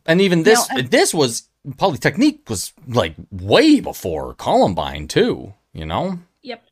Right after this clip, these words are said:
Speaker 1: Anyway.
Speaker 2: Way before. And I'm willing to give Carey Price, who I still love and adore, I'm willing to give him the, the, the benefit of the doubt on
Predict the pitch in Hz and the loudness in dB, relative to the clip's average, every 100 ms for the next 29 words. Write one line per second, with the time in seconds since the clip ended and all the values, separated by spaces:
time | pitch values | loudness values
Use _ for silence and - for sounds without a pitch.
0 | _ - 185 208 196 220 - 165 151 - | _ -12 -6 -4 -4 -6 -6 -4 -4 -4
1 | 233 233 - - - 269 277 262 320 370 | -4 -4 -10 -20 -4 0 0 -2 -4 -4
2 | 440 403 370 277 240 220 220 220 _ _ | -6 -8 -10 -8 -6 -4 -6 -10 _ _
3 | _ 269 247 269 - 196 190 202 - - | _ -6 -4 -4 -6 -6 -6 -8 -10 -12
4 | _ - 285 277 262 - _ - 269 - | _ -10 -6 -6 -6 -10 _ -10 -8 -8
5 | - 277 269 269 262 - - 214 202 196 | -8 -6 -4 -2 -4 -10 -12 -8 -6 -6
6 | 185 170 139 107 107 196 _ _ _ _ | -8 -8 -8 -8 -12 -16 _ _ _ _
7 | - 185 202 285 370 311 302 294 262 226 | -10 -6 -6 -6 -6 -8 -6 -6 -6 -8
8 | - 208 208 208 202 208 214 226 240 233 | -10 -6 -6 -4 -8 -6 -8 -8 -8 -8
9 | 214 185 180 - - 190 190 202 208 | -8 -6 -6 -6 -8 -6 -4 -6 -10